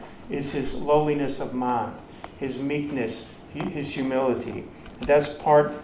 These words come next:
of, of the example that the Lord's given us. And, uh, he says, "Take my yoke and learn of me."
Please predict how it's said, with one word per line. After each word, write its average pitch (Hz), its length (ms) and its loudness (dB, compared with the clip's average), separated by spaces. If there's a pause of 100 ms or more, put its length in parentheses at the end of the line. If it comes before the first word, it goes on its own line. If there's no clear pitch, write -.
(120)
of, 139 280 0
of - 200 -4
the 135 40 0
example 127 640 0 (140)
that 143 120 2
the 143 80 4
Lord's 123 360 4
given 170 340 0
us. - 240 -6 (360)
And, 147 300 2
uh, 135 340 6 (500)
he 180 140 2
says, 180 440 2
"Take 165 280 -2
my 170 320 4
yoke 120 340 -2 (480)
and 147 120 -6
learn 139 260 0
of 117 180 -2
me." 107 240 -6